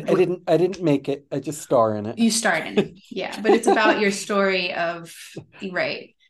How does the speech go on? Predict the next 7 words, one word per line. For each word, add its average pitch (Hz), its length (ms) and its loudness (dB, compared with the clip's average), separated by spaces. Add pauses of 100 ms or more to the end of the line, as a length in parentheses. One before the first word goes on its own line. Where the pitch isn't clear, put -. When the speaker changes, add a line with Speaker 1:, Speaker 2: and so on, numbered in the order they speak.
(100)
Speaker 1:
It's 185 260 -2
about 175 300 -2
your 170 100 -6
story 170 800 -8
of 156 260 -12
starting 165 640 -10
your, 170 340 -14